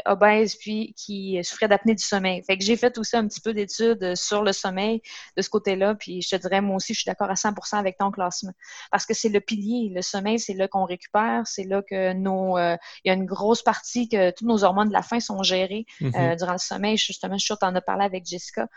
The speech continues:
Speaker 2: Mhm.
Speaker 1: Euh, mais c'est sûr que si on dort pas bien, tu sais, si le base de notre pyramide est très défaillante, est vraiment pas solide, puis on essaie de faire des gros changements nutritionnels, puis on essaie d'intégrer l'entraînement là-dessus,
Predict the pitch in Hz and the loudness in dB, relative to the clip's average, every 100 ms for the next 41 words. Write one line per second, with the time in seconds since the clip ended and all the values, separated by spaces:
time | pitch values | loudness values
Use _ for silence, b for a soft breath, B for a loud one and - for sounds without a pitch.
0 | B 127 - 127 170 175 175 175 175 170 | B -6 -4 0 6 8 10 10 8 4
1 | 175 208 - 247 - 214 214 - B B | 2 0 2 2 2 0 0 -2 B B
2 | B - - 254 233 214 202 190 - 226 | B -6 2 6 8 10 8 6 2 2
3 | 202 202 214 233 254 254 240 226 202 190 | 4 2 2 4 2 2 -4 2 4 8
4 | 220 226 196 202 196 - 220 196 196 220 | 8 8 6 2 0 2 4 4 6 6
5 | 247 202 180 180 220 202 196 196 185 196 | 6 6 4 2 0 2 2 2 2 2
6 | 220 214 180 175 175 190 190 190 214 214 | 2 2 0 0 0 2 0 2 0 2
7 | 196 220 220 190 185 185 - 208 185 202 | 6 6 4 0 0 0 2 2 2 2
8 | 190 196 196 208 190 202 196 - - 196 | 0 -4 -2 -2 0 -2 -4 -6 -4 -2
9 | 196 220 233 226 214 190 185 214 202 190 | 0 2 0 -2 -4 -2 -2 -2 -2 -2
10 | 185 185 214 202 190 185 190 202 196 - | -2 -2 0 0 -2 -6 -6 -4 -6 -8
11 | - 233 | -10 -10